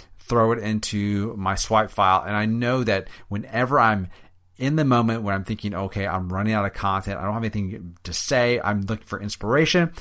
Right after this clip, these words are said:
I go back to that swipe file, open it up, and more than likely, I'm gonna find something that somebody else, another church posted at some point, or, uh, an ad that somebody ran,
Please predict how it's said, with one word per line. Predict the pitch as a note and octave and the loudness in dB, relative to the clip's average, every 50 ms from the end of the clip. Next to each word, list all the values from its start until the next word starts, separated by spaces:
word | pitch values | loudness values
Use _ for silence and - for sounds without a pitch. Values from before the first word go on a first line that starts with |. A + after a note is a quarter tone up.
| - - - | -16 -12 -8
I | - | -2
go | G2+ C3 D3 | 4 6 6
back | D#3 D3+ | 6 6
to | B2+ | 6
that | C3 A#2 | 2 2
swipe | - - A#2+ A#2 A2 - | 2 2 4 4 4 4
file, | - A2+ G2+ - | 4 2 4 2
open | B2 C3 C3 - C3+ A#2 | 2 -2 0 0 0 0
it | A2 G#2 | 2 2
up, | G#2 F#2+ F#2+ - - - - - - | 2 0 0 -4 -10 -18 -18 -14 -10
and | F#2 F#2+ | -6 -2
more | G#2 A#2 C3 D#3 | 2 4 4 6
than | D#3+ C#3 | 6 6
likely, | A#2+ A#2+ B2 A2 G#2 G#2+ - | 4 4 4 2 0 -4 -2
I'm | - F#2+ A2+ B2+ C3 | 2 4 4 4 4
gonna | A#2+ A#2 G2+ F#2 | 2 0 0 -2
find | - - A#2 A2 A2+ A#2 G#2+ | -2 0 2 2 2 2 0
something | - A2 - A2+ G#2+ G2 | -4 -4 -2 -2 -2 -2
that | F#2 F#2 - | -2 -4 -4
somebody | - A2+ A2 G#2 F#2+ F#2+ F#2 F#2 | -2 -2 0 0 0 -2 -2 0
else, | F#2+ G2 G2 - | 0 0 -2 -2
another | G2+ F#2+ F2+ | -4 -4 -4
church | - - A#2 A2 - - | -4 -4 -4 -2 0 0
posted | G#2+ G#2+ G2+ - G#2 | 0 0 0 -2 -4
at | A2 G#2 | -4 -4
some | - - A2 A2 G#2+ | -2 -2 -2 -2 -2
point, | - - A2 G#2+ G#2+ G#2+ A2 - - - - - - - - | -2 -2 0 0 0 -2 -6 -12 -20 -20 -20 -16 -16 -14 -10
or, | - G2 G2 F#2+ F2+ - - - | -6 -4 -4 -4 -4 -6 -8 -6
uh, | G2+ G2 F#2 F2 F2 F2 E2+ E2+ - - - - - | -4 -4 -2 -2 -4 -4 -6 -8 -12 -16 -18 -12 -10
an | G2 G#2+ | -8 -6
ad | - - G#2 G#2+ A2+ G#2 | -2 2 2 4 2 2
that | G2 F#2 | 0 -6
somebody | - A#2 G#2+ G2 G2+ G2+ F#2+ | -4 -2 -2 -2 -2 -2 -2
ran, | F2+ F#2+ F#2+ G2 G2 G2 G2+ G2+ G2 | -2 -2 -2 -2 -2 -2 -2 -2 -2